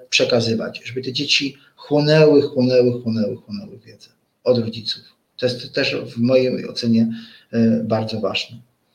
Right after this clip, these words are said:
I jak to Anglicy mówią, last but not least, nie kreować świata pełnego zagrożeń, w którym, w którym, mm,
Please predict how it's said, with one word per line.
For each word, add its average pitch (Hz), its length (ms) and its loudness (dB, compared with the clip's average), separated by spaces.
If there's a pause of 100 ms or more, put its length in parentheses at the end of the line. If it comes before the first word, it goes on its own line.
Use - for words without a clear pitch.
(1700)
I 143 60 -2
jak 147 160 4
to 160 120 2
Anglicy 160 300 2
mówią, 156 200 8
last 170 240 6
but 151 180 4
not 147 140 -2
least, 139 540 -2
nie 147 340 -2
kreować 156 540 4
świata - 400 2
pełnego 139 400 -2
zagrożeń, 113 720 2 (140)
w - 80 -20
którym, 117 680 -2
w - 120 -20
którym, 123 680 -4
mm, 113 680 0